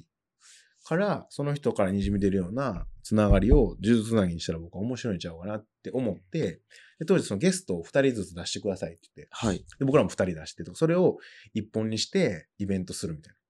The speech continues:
Speaker 1: な。
Speaker 2: へー。
Speaker 1: っていう感じになった時に、
Speaker 2: はい。
Speaker 1: 結果としてですよ。別に僕は、その人がい-、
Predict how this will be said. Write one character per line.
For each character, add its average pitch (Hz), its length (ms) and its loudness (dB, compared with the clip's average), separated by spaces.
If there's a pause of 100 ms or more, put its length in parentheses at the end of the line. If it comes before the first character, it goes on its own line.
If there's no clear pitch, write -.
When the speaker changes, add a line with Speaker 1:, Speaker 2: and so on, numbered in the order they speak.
Speaker 1:
な。 90 60 0
Speaker 2:
へ 90 40 2
ー。 87 920 0
Speaker 1:
っ - 1080 -20
て 139 80 -8
い 139 140 -4
う 127 120 2
感 123 300 0
じ 107 140 -2
に 107 120 0
な 82 140 -2
っ - 60 -18 (120)
た 87 120 -4
時 107 280 -4
に、 139 240 2
Speaker 2:
は 107 180 -4
い。 - 40 -4
Speaker 1:
結 175 180 0
果 - 180 2
と 202 140 2
し - 140 -2
て 139 100 4
で 101 60 4
す - 120 -10
よ。 82 160 -16
別 123 160 -2
に 123 80 -2
僕 139 220 2
は、 180 280 -2
そ 202 180 0
の 214 100 0
人 190 240 4
が 98 140 2
い-、 - 160 -18